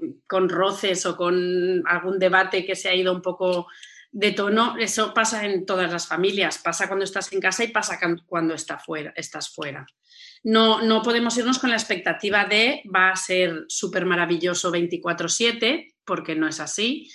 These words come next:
Habrá momentos en que nos apetezca estar todos juntos y momentos en que digamos, "Pues yo casi que me voy un rato a dar un paseo sola", o, y, y es un poco también respetar esa parte,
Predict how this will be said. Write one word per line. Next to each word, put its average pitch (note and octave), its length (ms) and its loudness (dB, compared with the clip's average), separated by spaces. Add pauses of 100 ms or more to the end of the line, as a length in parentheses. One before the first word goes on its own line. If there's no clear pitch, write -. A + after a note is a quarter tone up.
(200)
Habrá F#3+ 220 2
momentos G3 440 4
en E3+ 120 0
que D#3+ 420 -2
nos E3+ 280 0
apetezca E3 420 -6
estar F3+ 260 -2
todos F3 240 -2
juntos G#3+ 480 0 (280)
y A3 100 -2
momentos G3 500 4
en A3 120 2
que G#3+ 100 0
digamos, F3+ 500 0
"Pues F3 180 -2
yo F#3+ 160 -2
casi B3 300 -2
que G#3 220 2
me G3 120 2
voy F#3+ 200 -2
un F#3+ 100 0
rato F#3 340 0
a F3+ 200 4
dar F#3 160 4
un F#3+ 100 -4
paseo F#3+ 380 0
sola", A3 600 4
o, F#3 180 -2 (520)
y, A3 340 2
y G3+ 300 2
es F#3+ 220 4
un G#3 100 0
poco A3 220 -2
también G#3 320 2
respetar G#3 440 0
esa G3+ 260 0
parte, F#3+ 580 0